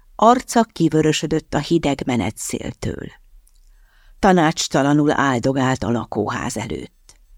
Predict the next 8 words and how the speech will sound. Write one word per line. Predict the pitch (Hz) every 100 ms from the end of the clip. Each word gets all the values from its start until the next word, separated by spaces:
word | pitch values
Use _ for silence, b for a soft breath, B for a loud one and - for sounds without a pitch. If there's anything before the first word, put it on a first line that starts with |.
| - _ _ -
Az | 175
udvaron | - 330 294 240 208 202 -
két | - 311 294 -
tyúk | - 156 143 -
rohangált, | 143 143 147 151 156 160 165 b b b b
távolabbról | 262 277 226 214 190 185 170 165
kakas | 202 185 190 190
szó, | - - 196 202